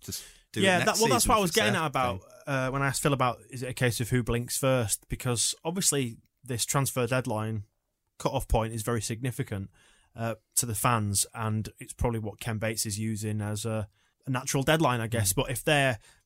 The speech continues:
Speaker 2: backing off and saying, "It's okay, we don't need to complete by then," it puts the power back in, in their hands, doesn't it?
Speaker 1: Well, yeah, 'cause Ken Bates, after this weekend, is basically left with a club that's got no players,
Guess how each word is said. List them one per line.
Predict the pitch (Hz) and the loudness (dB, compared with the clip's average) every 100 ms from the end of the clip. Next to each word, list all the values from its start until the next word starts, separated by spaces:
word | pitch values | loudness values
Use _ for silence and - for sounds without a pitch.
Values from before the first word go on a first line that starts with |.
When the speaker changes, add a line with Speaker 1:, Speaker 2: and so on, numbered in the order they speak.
| - | -2
Speaker 2:
backing | 127 - 139 | -2 2 0
off | 139 | 0
and | 131 | -2
saying, | - 117 120 | -2 -2 -6
"It's | - - | -6 -4
okay, | 131 117 | -2 0
we | 135 | 0
don't | 135 | 0
need | 120 - | -2 -4
to | |
complete | - 113 117 120 | -4 -2 -2 -2
by | 107 | -4
then," | 107 107 123 | -4 -4 -6
it | - | -2
puts | - - | -2 -2
the | - | -2
power | 135 123 | 0 2
back | 120 117 - | 0 -2 -4
in, | 123 113 - _ _ | -4 -4 -6 _ _
in | 123 | 0
their | 135 147 | 2 2
hands, | 135 117 110 | 2 0 -2
doesn't | 127 | -4
it? | 107 101 | -6 -4
Speaker 1:
Well, | - | 2
yeah, | 165 151 | 2 2
'cause | 117 - - - | 0 -2 -4 -6
Ken | - 143 117 | 0 2 4
Bates, | 131 107 - - - | 2 2 0 -4 -6
after | 107 - 110 | -8 -4 -4
this | 107 | -4
weekend, | 110 110 - 107 | -2 -4 0 0
is | 92 | 0
basically | - 104 - 101 | -4 -6 -4 -4
left | 104 107 - | -2 -4 -6
with | 98 | -8
a | - | -8
club | - 113 101 - _ _ - | -4 -2 -2 -8 _ _ -20
that's | - | -6
got | 107 101 - _ _ _ _ _ | -2 -2 -4 _ _ _ _ _
no | 120 120 | 2 2
players, | 120 107 92 95 101 - | 2 0 2 0 -2 -6